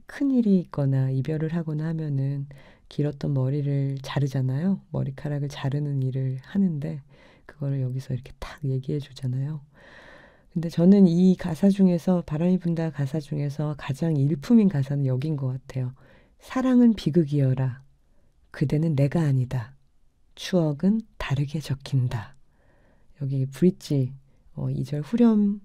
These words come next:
이후에 나오는 가사인데요. 이게 진짜 맞는 얘기 아닌가요? 어, "그대는 내가 아니기 때문에 사랑은 비극이다"라는 이 이야기가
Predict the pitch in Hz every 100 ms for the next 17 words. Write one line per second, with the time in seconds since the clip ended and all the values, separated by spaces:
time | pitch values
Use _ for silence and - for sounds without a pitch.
0 | - - _ - 151 151 185 175 143 131
1 | 127 127 127 131 135 - 131 151 135 139
2 | 160 175 - _ _ - - - _ -
3 | - _ 185 208 226 180 180 135 160 185
4 | 180 156 147 - - 131 156 139 131 156
5 | 196 - _ 139 131 131 - _ - -
6 | - 185 190 190 143 143 180 139 151 156
7 | 143 - 139 135 139 151 147 208 202 185
8 | - 131 139 135 139 123 123 _ _ _
9 | 151 139 135 139 135 135 135 135 131 135
10 | 135